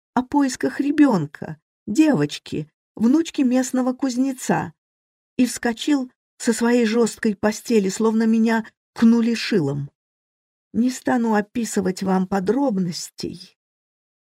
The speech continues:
Девочку нашли той же ночью, в перелеске, недалеко от поля, где я её повстречал.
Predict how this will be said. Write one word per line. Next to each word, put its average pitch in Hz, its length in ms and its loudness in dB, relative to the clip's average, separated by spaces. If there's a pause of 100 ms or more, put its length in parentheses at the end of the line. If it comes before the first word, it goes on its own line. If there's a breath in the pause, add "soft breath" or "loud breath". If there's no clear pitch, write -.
(140)
Девочку 240 580 0
нашли 233 400 -2
той 233 220 2
же 220 140 0
ночью, 202 680 -2 (460)
в - 20 -20
перелеске, 226 920 0
недалеко 220 560 0
от 226 200 -4
поля, 175 360 -2
где 165 200 -4
я 160 180 -2
её 143 280 -2
повстречал. - 880 -10